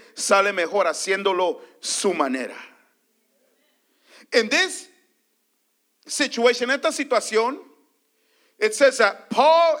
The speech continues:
and Barnabas, dice la Biblia que Pablo y Barnabás oraban y ayunaban. They prayed and they fasted. Like saying, "These are the ones we're gonna send." Estos son los que vamos a enviar.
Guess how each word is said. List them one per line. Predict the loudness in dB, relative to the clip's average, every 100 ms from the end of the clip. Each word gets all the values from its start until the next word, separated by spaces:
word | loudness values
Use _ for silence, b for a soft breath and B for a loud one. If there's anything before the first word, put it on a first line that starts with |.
| -4
and | -6 0
Barnabas, | 2 2 0 -4
dice | -6 -2 -2
la |
Biblia | -2 -2 -2
que | 0 -2
Pablo | 2 4 4 4 4 B B
y | -4
Barnabás | 2 2 4 0 0 0 -2 -10 b b -2
oraban | 2 4 4 4 0 -2 -4
y | -2
ayunaban. | -2 -2 -4 -2 -4
They | -6 -10
prayed | -2 2 2 2 -6 B B 0
and | 0 2
they | 0 -2 -6 -18
fasted. | -2 2 2 2 -8 -14 -20 _ _ _ _ _ _ _ _ _ _ _ _ _ _ _ _ _ _ _ _ _ _ _ _ _ _
Like | 0 0
saying, | 0 0 -2 -4 -14 _ _ -4
"These | -2 0 -2 -6
are | -2 0
the | 0
ones | -2 -4 -4
we're | -6 -6
gonna | -6
send." | -6 -4
Estos | 0 0 0
son | -2 -2
los | -2
que | -2
vamos | -2 0 -2 -6 b b _
a | 2
enviar. | 2 2 2 0